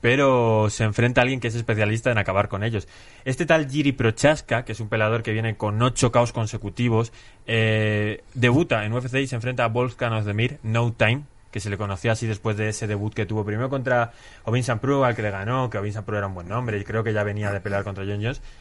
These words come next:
y luego que se hizo dos caos en menos de treinta segundos seguidos,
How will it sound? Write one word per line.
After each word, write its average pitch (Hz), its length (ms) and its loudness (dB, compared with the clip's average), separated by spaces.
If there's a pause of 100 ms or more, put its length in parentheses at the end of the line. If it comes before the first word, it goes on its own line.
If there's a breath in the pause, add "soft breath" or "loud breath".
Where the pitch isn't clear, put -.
(140 loud breath)
y - 80 -10
luego 117 200 0
que 123 100 -2
se - 120 -8
hizo 117 360 -4
dos 117 240 -2
caos 135 340 0
en 107 320 -2
menos 113 220 2
de 110 80 0
treinta 107 260 -4
segundos 104 320 -6
seguidos, 113 420 -4